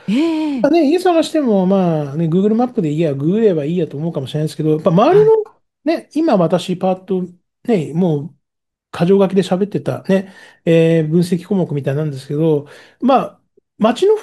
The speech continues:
Speaker 2: 囲気はすごくつかみやすいんですよね。
Speaker 1: うーん。
Speaker 2: うん、で、大事なのはやっぱりね、駅やバス停の行き方だったりね、こう、こうどうやって取ったらいけるのかなとか、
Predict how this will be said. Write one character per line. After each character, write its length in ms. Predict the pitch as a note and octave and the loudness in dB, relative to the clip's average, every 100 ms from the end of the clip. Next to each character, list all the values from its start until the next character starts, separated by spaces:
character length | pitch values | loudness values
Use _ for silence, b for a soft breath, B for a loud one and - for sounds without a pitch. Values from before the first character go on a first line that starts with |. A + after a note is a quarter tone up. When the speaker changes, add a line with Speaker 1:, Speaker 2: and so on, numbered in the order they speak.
| A4 | 2
Speaker 2:
囲 40 | A4 | 4
気 60 | |
は 60 | G3 | 0
す 80 | - | 0
ご 80 | F3+ | -6
く 60 | |
つ 80 | - | -6
か 120 | F3 | -2
み 80 | F#3 | 0
や 80 | F3+ | -2
す 120 | F3+ | -2
い 80 | F#3 | -4
ん 60 | |
で 100 | C3 | -4
す 120 | G2+ F#2+ | -10 -6
よ 60 | |
ね。 300 | D#3 G#3+ G#3+ _ - | -2 -2 -6 _ -12
Speaker 1:
う 60 | |
ー 20 | |
ん。 300 | F#3 A3+ C#4+ D#4 D#4+ D#4 | -8 -8 -12 -16 -14 -6
Speaker 2:
う 80 | C4 C4 | -2 0
ん、 20 | |
で、 140 | D#4 | 2
大 240 | B3+ D#4 F4 | 4 4 4
事 60 | |
な 120 | G#4 | 2
の 120 | A4 C4+ | 2 2
は 40 | |
や 60 | E3 | 0
っ 60 | |
ぱ 120 | - F3 | 0 0
り 60 | |
ね、 380 | D3 F3+ F3+ - _ | 0 -2 -4 -12 _
駅 260 | C4 C#4 D4 | -6 0 2
や 80 | F#3 | 2
バ 120 | D3+ | 0
ス 80 | - | -4
停 120 | E3 | -4
の 60 | D#3 | -4
行 100 | C3+ | -6
き 60 | |
方 220 | - E3+ | -6 -2
だ 100 | E3+ | 0
っ 80 | E3 | -2
た 80 | C#3+ | -4
り 80 | C3 | -6
ね、 80 | F#3 | -4
こ 140 | F3 | -4
う、 80 | - | -4
こ 100 | G#3+ | -2
う 40 | |
ど 100 | F#3+ | 2
う 20 | A#3+ | 0
や 60 | |
っ 40 | A3 | 0
て 80 | |
取 140 | C#3 D3+ | -6 -8
っ 40 | |
た 60 | C3+ | -6
ら 60 | |
い 60 | B2 | -6
け 120 | C#3+ | -4
る 80 | D3 | -4
の 80 | C3+ | -6
か 120 | C3+ | -6
な 160 | C#3 D3 | -8 -8
と 120 | - | -6
か、 380 | - E3 C3+ | -2 -2 -2